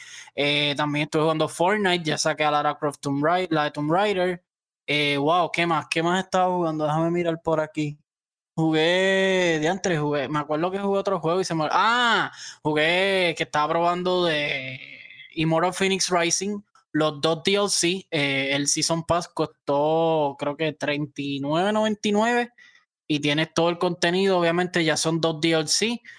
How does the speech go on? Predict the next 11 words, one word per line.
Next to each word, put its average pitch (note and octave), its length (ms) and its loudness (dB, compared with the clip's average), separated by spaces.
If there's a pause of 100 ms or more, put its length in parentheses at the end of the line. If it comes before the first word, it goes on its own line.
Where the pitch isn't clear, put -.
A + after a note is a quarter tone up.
(320)
Eh, D3+ 480 2
fíjate, F#3+ 640 0 (180)
el D3+ 220 0
de D3 680 0
A D#3+ 140 0
New F3+ 240 2
God, A3 260 0 (100)
que D#3+ 160 0
es D#3+ 60 0
el E3+ 120 0
anterior, F#3 640 0